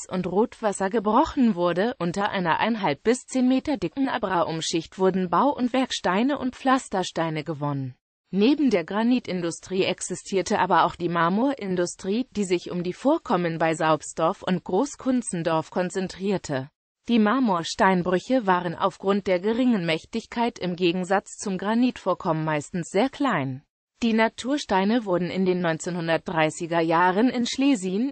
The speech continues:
Mähren bis Brünn, Ostböhmen bis Radek-Kralowey, Polen, nach Holland, Belgien, England, Südamerika, Balkan und Indien verkauft. Große Bedeutung hatte die Kalkbrennerei,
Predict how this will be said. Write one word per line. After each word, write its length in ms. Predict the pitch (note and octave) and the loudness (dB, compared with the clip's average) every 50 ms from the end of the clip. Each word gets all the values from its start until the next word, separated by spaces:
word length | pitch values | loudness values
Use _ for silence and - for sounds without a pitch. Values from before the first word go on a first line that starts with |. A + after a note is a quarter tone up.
| - | -2
Mähren 480 | - G#3+ G3 F#3 G#3 G#3+ A#3+ - F#3+ F#3 | -2 0 2 2 2 2 0 0 -2 0
bis 220 | F#3+ F3+ E3+ - | 0 -2 -2 -2
Brünn, 280 | - G#3 F#3+ F#3 F3 E3 - | -2 0 0 0 0 0 -4
Ostböhmen 560 | - - - - - F3 F3 G#3 A#3 A3+ G3+ | -6 -8 -8 -4 2 4 6 6 6 4 4
bis 240 | F3 A3+ C4 - - | 2 0 -2 -4 -2
Radek-Kralowey, 1040 | G#3+ F3+ F3+ F3+ E3+ D#3+ D#3 - - - F#3 F3+ F3 E3+ E3+ F3 F#3 B3+ B3+ C#4+ - - - | 0 0 2 2 2 0 -2 -4 -2 0 0 2 2 2 0 0 0 0 0 0 -2 -6 -10
Polen, 540 | - - G3 F3 F3 F3 F3 G3 B3+ D4 - - | -4 0 2 2 4 2 2 0 0 -2 -2 -2
nach 220 | A#3 B3 B3 - | -2 -2 0 0
Holland, 380 | G3 E3+ D#3 D#3+ D3+ D3 C3+ - - | 0 0 0 0 0 -2 -4 -2 0
Belgien, 640 | F#3+ G3+ G3 G3+ G3+ G#3 A#3+ B3 B3+ C#4+ D4+ D#4 - | 4 4 6 6 4 4 4 4 4 4 4 2 0
England, 720 | - G#3 A3+ A3 F#3+ E3 C#3+ C3+ C#3 C3+ - - - _ _ _ _ _ _ _ - | 0 0 0 2 2 0 0 -2 -4 -8 -14 -18 -20 _ _ _ _ _ _ _ -10
Südamerika, 1000 | F#3 F#3 A3 D4 C#4+ - F3 F3 E3+ E3+ F3+ F#3+ F#3+ F#3+ - - A#3+ A#3+ A#3+ - - | -2 2 4 4 4 2 -2 -4 -2 -4 -2 -2 -4 -6 -6 -6 -4 -4 -4 -2 -2
Balkan 480 | A#3 A#3 A3+ A3 - G3+ E3+ E3 E3 | -2 -2 -2 -2 -2 -2 -2 -2 -2
und 160 | F3 E3 D3+ | -2 -4 -4
Indien 460 | - F#3+ F#3 F#3 F3+ G#3 G#3+ A3+ B3 A3+ | -4 -4 -2 -2 0 2 2 2 0 0
verkauft. 800 | - A3+ A3+ - - A#3 A#3 G3 E3 C3+ - - - - - - _ _ _ _ _ _ _ - | -2 -4 -4 -2 -2 0 0 0 0 -2 -6 -12 -20 -20 -20 -20 _ _ _ _ _ _ _ -4
Große 500 | G#3 F#3 G3+ B3+ D4+ D4+ - - E4 A3 | 0 4 6 6 6 4 2 0 0 2
Bedeutung 680 | G3+ F3 D#3+ F3 E3 E3 E3 - G3 G3+ A3+ A#3 G#3+ | 2 2 2 2 2 2 0 0 -2 -2 -2 0 -2
hatte 220 | G3+ F3+ - E3 | -2 -2 -4 -6
die 120 | D#3+ E3+ - | -8 -8 -8
Kalkbrennerei, 1000 | - F3+ F3+ D#3+ D3 - _ - E3 E3 D#3+ D#3+ D#3 D3+ D#3 E3 F3+ B3 C#4 | -6 -4 -2 -2 -4 -4 _ -2 0 0 0 0 0 0 0 2 2 0 0